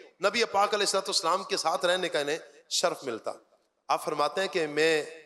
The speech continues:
پیارے آقا صلی اللہ علیہ وسلم کے جو حجرہ شریف ہے،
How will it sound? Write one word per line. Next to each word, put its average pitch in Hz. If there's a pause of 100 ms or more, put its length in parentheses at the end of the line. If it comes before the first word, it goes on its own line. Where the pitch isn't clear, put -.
(280)
پیارے 170
آقا 175
صلی 185
اللہ 170
علیہ 190
وسلم 175
کے 190 (440)
جو 170
حجرہ 196
شریف 180
ہے، 190